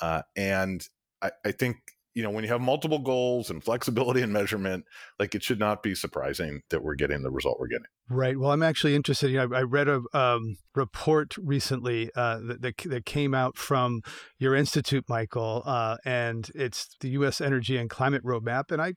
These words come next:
Speaker 2: frankly was surprised to see in the second paragraph reference to Jim Crow and persistent racial and income disparities in our country. I honestly did not expect that so prominently,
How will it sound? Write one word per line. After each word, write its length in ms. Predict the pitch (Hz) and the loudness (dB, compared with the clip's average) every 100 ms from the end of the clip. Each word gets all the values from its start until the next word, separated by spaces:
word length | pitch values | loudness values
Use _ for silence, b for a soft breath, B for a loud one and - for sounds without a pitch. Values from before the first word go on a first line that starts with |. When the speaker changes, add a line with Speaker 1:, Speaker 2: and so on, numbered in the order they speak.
| - _ | -10 _
Speaker 2:
frankly 480 | - - 262 - 269 | -12 -6 -6 -4 -4
was 200 | 226 180 | -2 -4
surprised 580 | - 156 - 269 269 - | -4 -4 -2 -2 -2 -2
to 80 | |
see 260 | 185 - 254 | -2 0 0
in 80 | 214 | 0
the 100 | 160 | 0
second 400 | - 170 185 147 | 0 0 -2 -4
paragraph 600 | 226 233 151 117 107 - | -2 0 0 0 -2 -2
reference 400 | 123 - 139 123 | -2 0 -2 -2
to 100 | - | -6
Jim 320 | 107 120 107 | -8 -6 -8
Crow 460 | 101 - 190 180 180 | -6 0 2 2 2
and 120 | 135 | 0
persistent 520 | 127 - 156 - 131 | -2 -2 -2 -2 -4
racial 460 | 117 123 127 147 123 | -2 -4 -2 0 0
and 80 | 120 | 0
income 380 | 123 117 127 113 | -2 -2 -4 -4
disparities 680 | 110 - 135 139 131 117 | -6 -4 0 2 0 -2
in 80 | 117 | -4
our 120 | 110 | -6
country. 500 | 110 - 196 - 107 B B B B B - | -4 -2 -4 -4 -8 B B B B B -8
I 100 | 104 | -4
honestly 420 | 113 123 - 120 | -2 -2 -2 -4
did 300 | 107 127 127 | -4 -4 -2
not 200 | 131 131 | 0 0
expect 540 | 135 - - 135 139 - | -2 -4 -2 -2 -2 -4
that 360 | 123 107 - | -2 -2 -2
so 180 | - 147 | -4 -4
prominently, 800 | 123 - 131 135 147 147 131 | -4 -4 -2 -2 -2 -4 -4